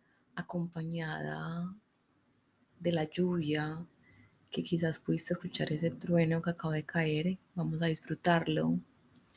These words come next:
Así que en estos momentos vas a relajarte, vas a ponerte en una posición cómoda. Puede ser sentado, acostado.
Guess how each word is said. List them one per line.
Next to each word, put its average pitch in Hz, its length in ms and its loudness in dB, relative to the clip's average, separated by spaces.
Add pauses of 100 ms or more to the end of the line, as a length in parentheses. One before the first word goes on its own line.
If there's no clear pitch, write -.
(840)
Así 180 240 6
que 185 460 6
en 185 140 6
estos 175 240 4
momentos 170 680 4
vas 165 200 4
a 165 220 2
relajarte, 175 1120 2
vas 160 220 2
a 156 120 -2
ponerte 156 640 0
en 156 80 -2
una 156 160 -2
posición 156 560 -2
cómoda. 175 800 4 (540)
Puede 165 260 8
ser 160 300 6
sentado, 165 1000 6
acostado. 160 1000 4